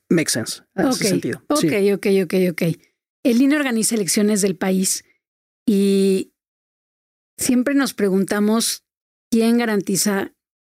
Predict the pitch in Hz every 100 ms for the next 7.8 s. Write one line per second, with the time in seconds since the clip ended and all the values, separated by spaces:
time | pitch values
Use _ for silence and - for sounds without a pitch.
0 | - 214 - 214 196 - 233 220 196 185
1 | 175 165 196 185 170 165 175 175 - _
2 | _ _ _ _ _ _ _ 196 175 175
3 | 175 190 202 214 208 220 208 202 175 196
4 | 196 196 - 214 170 170 - _ _ -
5 | 247 240 285 254 233 233 - - - _
6 | _ 220 208 - - - 240 226 220 226
7 | 196 247 240 233 220 214 208